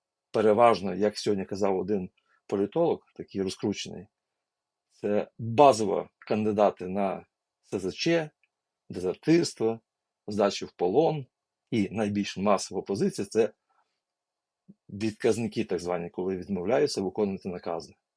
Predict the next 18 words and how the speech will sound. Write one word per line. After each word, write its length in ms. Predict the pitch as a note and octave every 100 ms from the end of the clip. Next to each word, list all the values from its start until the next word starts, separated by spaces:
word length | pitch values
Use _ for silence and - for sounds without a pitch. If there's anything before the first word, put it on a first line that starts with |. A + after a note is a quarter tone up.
| _ _ _ _
Ну, 140 | D3 B2+
і 60 |
є 340 | G#2+ G2+ G#2 F2+ _
ще 380 | - - A2 F2
одна, 440 | F2+ F2+ F2 F2 _ -
ще 280 | - C#3
й 60 | A2+
гірша 420 | F2+ F#2+ - G2
позиція, 640 | F#2+ E2+ B2+ F3+ - B2 -
про 120 | -
яку 180 | F2+ G#2
навіть 240 | F#2+ G2
не 80 | E2+
хочеться 320 | - G2 -
говорити. 440 | G2 F#2 F2 D2+ - _ _ _ _ _
Ось 460 | B2 A#2+ - - -
це 360 | - D3+ D#3+ -
є 320 | F#2 G#2+ D#2